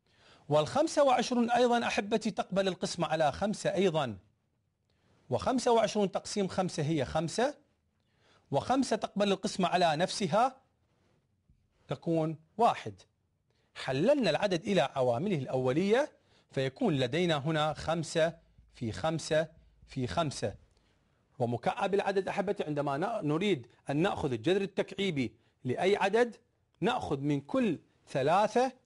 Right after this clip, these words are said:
واحد. لماذا نأخذ من كل ثلاثة واحد؟ لأن مكعب العدد هو حاصل ضرب العدد في نفسه ثلاث مرات، فيكون الجذر التكعيبي للمائة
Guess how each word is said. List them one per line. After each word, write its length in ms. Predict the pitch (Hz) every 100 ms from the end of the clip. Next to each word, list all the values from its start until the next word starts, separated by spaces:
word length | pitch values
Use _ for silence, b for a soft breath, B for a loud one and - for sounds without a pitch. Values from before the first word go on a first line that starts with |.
| -
واحد. 440 | 170 226 170 143
لماذا 360 | 123 156 240 240
نأخذ 240 | 247 -
من 120 | 220 220
كل 160 | 247
ثلاثة 400 | - 214 208 214
واحد؟ 360 | 202 202 - 190 - b b
لأن 300 | 160 156 151
مكعب 440 | 135 190 - 233
العدد 340 | 233 220 214 185
هو 160 | 180
حاصل 340 | 151 175 185 160
ضرب 180 | 165
العدد 300 | 165 160 160
في 160 | - 165
نفسه 300 | 185 - 190
ثلاث 320 | 220 147 165
مرات، 400 | 208 214 247 240 - _ _ _ _ _ _ _ _ -
فيكون 680 | - 160 151 - 175 214 285 - b b b b
الجذر 380 | 131 117 254 294
التكعيبي 840 | 240 - 170 - 165 143 120 110 - _ _ _ _ _ _ _ _ _ _ _
للمائة 560 | 143 113 135 247 160 104